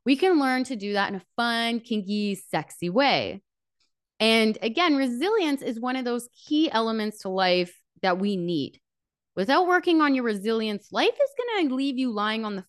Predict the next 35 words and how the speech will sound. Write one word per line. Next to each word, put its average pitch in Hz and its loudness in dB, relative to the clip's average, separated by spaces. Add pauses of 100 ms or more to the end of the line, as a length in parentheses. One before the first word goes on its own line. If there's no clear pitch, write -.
floor 190 0
wondering 262 0
what 262 -4
the - -8 (320)
fuck 370 0
happened. - -4 (720)
It's 247 -2
not 427 4
that 302 2
people 247 0
don't 208 0
have 196 -2
resilience. 151 -2
It's - -10
just 302 -4
that 269 0
it's 208 -4 (300)
a 185 -2
muscle, 185 -2
right? 190 0
It's 285 -4
like 311 -2
a 226 -2
muscle, 175 -4
and 202 -2
you 262 2
need 294 2
to 381 0
develop 247 -2
it 226 -6
and 180 -8
strengthen 220 -4
it 175 -4
over 160 -2
time. 143 0